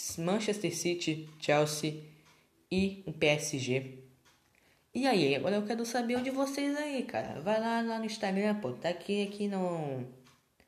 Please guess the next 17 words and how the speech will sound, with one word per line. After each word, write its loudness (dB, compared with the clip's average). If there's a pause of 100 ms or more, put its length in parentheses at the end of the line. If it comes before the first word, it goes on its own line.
(220)
na -6
descrição. -4 (580)
Vai 0
lá, 0 (120)
pô. -2 (200)
Comenta 0
lá. -2
O -14
que -2
que -8
tu 0
acha? -6
O -20
que 0
que -2
vai 0
rolar? -6